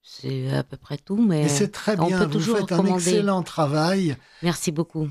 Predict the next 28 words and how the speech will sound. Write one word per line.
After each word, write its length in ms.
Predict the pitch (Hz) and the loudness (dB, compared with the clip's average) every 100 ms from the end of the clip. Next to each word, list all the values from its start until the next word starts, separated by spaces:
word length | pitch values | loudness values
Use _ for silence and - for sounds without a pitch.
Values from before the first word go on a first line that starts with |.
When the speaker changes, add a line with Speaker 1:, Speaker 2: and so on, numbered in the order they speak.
| 131 | -4
Speaker 2:
Et 80 | 147 | -2
vous 140 | 151 | 0
l'avez 260 | 190 185 190 | 2 2 0
fait 280 | - 208 190 | 0 -2 0
aussi 260 | 165 - | 0 0
pour 220 | 247 170 156 | 0 0 2
L'étudiant, 760 | 233 233 202 147 160 156 143 | 2 2 0 2 2 2 2
l'autre 400 | 143 214 - 190 | 2 2 0 0
nouvelle 640 | 165 156 143 165 185 170 | 2 2 0 2 2 0
de, 500 | 135 131 127 127 123 | 0 0 2 0 -2
de 160 | 120 135 | -2 -2
Tchekhov. 520 | - 143 139 190 196 | -2 -4 0 -2 0
Alors 240 | 156 151 165 | 0 0 2
là, 180 | 208 208 - - - - | 0 -2 -8 -20 -20 -4
on 140 | 165 | 0
est 100 | 190 | 2
plutôt 480 | 180 208 208 247 240 | 2 0 0 2 0
dans, 420 | 185 180 175 165 156 - _ _ - - | 2 2 2 2 -2 -6 _ _ -20 -2
il 60 | |
y 20 | 180 | 0
a 60 | |
d'abord 340 | 175 190 214 190 | 2 2 2 2
une 100 | 170 | 0
sorte 300 | - 196 147 | 0 -2 0
de 80 | |
parabole 720 | 139 - 190 170 165 185 170 135 | -2 0 0 2 2 2 2 0
sur 200 | - 131 | 0 2
Jésus, 600 | 135 156 127 151 180 | 4 4 2 2 0